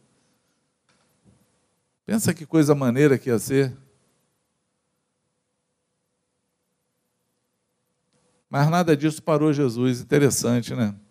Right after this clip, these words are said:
Ele manda pegar o pão, abençoa. E aí eu queria, eu queria não, quero ressaltar isso para que você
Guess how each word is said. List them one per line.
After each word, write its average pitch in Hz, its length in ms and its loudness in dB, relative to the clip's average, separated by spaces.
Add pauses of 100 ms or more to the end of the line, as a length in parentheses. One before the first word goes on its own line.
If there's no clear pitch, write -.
(2000)
Ele 123 180 -2
manda 147 240 2
pegar 139 320 0
o 165 120 2
pão, 147 480 -4 (880)
abençoa. 131 840 0 (1000)
E 127 80 -2
aí 131 100 4
eu 151 120 4
queria, 135 600 -2 (1040)
eu - 80 -16
queria 139 280 2
não, 135 160 -2
quero 139 260 2
ressaltar 135 600 0
isso 123 220 -2
para 120 140 -10
que - 100 -12
você 110 480 0